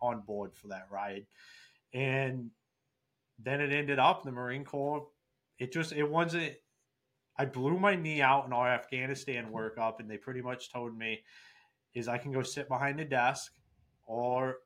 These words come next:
I can just not be a, in the Marine Corps anymore. And I just couldn't picture myself as being in the Marine Corps and sitting behind a desk. Like, that just didn't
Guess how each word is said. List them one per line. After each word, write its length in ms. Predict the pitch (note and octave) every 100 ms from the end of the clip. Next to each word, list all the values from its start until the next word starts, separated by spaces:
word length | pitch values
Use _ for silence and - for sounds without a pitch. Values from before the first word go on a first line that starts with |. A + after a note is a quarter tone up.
| _
I 80 | A#2
can 180 | - A#2+
just 200 | A#2 A#2+
not 320 | A#2 A#2+ A#2+
be 140 | A#2
a, 220 | A#2 A#2 -
in 140 | B2
the 60 | A#2+
Marine 340 | A#2 A#2+ E3
Corps 260 | D#3+ A2 G2
anymore. 400 | F#2+ F2+ E2+ F2 -
And 100 | G2+ A2
I 100 | C#3
just 280 | E3 F#3 -
couldn't 420 | F#3+ E3+ F3+ E3+ _
picture 280 | C#3 C3 D#3
myself 520 | D#3 D3 D3+ D#3 D#3
as 120 | B2
being 380 | A#2 B2 B2+ B2+ -
in 180 | A#2+ C#3+
the 80 |
Marine 380 | D3 C3+ A#2+ B2+
Corps 260 | C3 D3+ D3
and 100 | A2+
sitting 340 | - B2 C3
behind 340 | B2 B2+ B2+ A#2+
a 40 |
desk. 440 | G2+ G2 A2+ - A2
Like, 180 | G#2 G2+
that 180 | A#2+
just 240 | A#2+ C3 _
didn't 480 | C#3 C3+ D3 C#3+